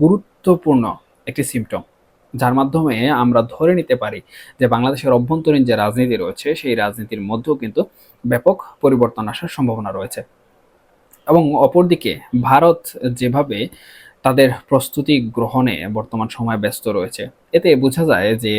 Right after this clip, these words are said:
বাংলাদেশ এবং পাকিস্তানকে, অথবা আমি যদি ধরি যে এই যে পশ্চিমাদের যে সাম্রাজ্যবাদ, সেই সাম্রাজ্যবাদকে তারা ঠেকাতে তাদের মনোবলও কিন্তু স্পষ্ট,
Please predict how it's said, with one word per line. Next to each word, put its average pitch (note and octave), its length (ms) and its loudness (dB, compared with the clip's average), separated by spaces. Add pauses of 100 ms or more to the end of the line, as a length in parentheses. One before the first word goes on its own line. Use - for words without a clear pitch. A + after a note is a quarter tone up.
(300)
বাংলাদেশ C#3+ 380 2 (120)
এবং C#3+ 120 -2 (320)
পাকিস্তানকে, A#2 640 -4 (440)
অথবা F3 220 4 (120)
আমি B2+ 220 4
যদি C3+ 140 0 (160)
ধরি C#3 280 0 (400)
যে A#2+ 220 0 (100)
এই B2 120 2
যে A2+ 80 2 (520)
পশ্চিমাদের C3+ 560 2
যে B2 60 4 (100)
সাম্রাজ্যবাদ, A2 540 -4 (120)
সেই A#2 160 -6 (100)
সাম্রাজ্যবাদকে A#2+ 840 -2 (160)
তারা A2+ 160 -4 (100)
ঠেকাতে C#3+ 380 -2 (520)
তাদের F3 260 6 (340)
মনোবলও D#3+ 460 4
কিন্তু D#3 220 -4 (420)
স্পষ্ট, - 340 -8